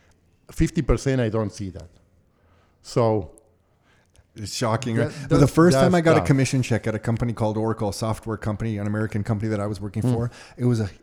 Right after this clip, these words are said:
Speaker 2: it was, in my life, it was a massive commission check, okay? This commission check was thirty-two thousand dollars, okay? One commission check, like, when I got, this was like the lottery. To me, this was like, I think I might have just won. The, this is thirty.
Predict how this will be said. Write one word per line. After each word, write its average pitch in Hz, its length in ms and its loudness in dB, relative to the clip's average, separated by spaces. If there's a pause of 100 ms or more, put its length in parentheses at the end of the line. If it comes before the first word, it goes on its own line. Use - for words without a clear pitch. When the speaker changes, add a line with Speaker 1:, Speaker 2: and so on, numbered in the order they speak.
Speaker 2:
it 110 60 0
was, 104 280 -6
in 117 100 0
my 131 180 0
life, 147 380 -4
it 131 100 -6
was 117 140 -6
a 110 140 -4
massive 123 880 -4
commission 107 380 -6
check, 92 220 -12
okay? 107 180 -8
This 110 180 -6
commission 127 400 -6
check 135 240 -10
was 113 180 -8 (200)
thirty-two 143 920 -4
thousand 113 800 -6
dollars, 98 480 -2
okay? 107 160 -8
One 123 280 0
commission 131 360 -6
check, 117 160 -10
like, 113 200 -12
when 120 120 -6
I 170 140 -4
got, 180 120 -8 (240)
this 143 260 0
was 180 200 0
like 151 180 -4
the 147 80 -2
lottery. 113 380 0
To 107 320 -6
me, 156 480 0 (180)
this 135 260 -2
was 127 400 -2
like, 110 220 -6 (100)
I 127 140 -6
think 160 320 -6
I 147 80 -4
might 131 240 -4
have 120 140 -6
just 113 320 -10
won. 113 180 -4
The, 113 140 -8
this 127 200 -6
is - 180 -14
thirty. 143 420 -2